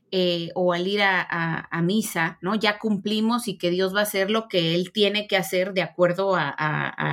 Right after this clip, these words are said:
a, a nuestra petición, ¿no? Sino que nosotros también activamente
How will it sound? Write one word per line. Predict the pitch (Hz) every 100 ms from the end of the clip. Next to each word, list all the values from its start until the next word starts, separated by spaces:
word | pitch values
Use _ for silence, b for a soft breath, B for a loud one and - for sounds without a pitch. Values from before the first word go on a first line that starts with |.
| 139
a, | 143 - _
a | 170
nuestra | 151 147 - 147
petición, | 147 - 143 285 240 127
¿no? | 302 B B B B B
Sino | - 208 196
que | 208
nosotros | 202 240 302 302
también | 220 196 220 240
activamente | 220 - - 247 277 269 233 240 240 233 175 220 -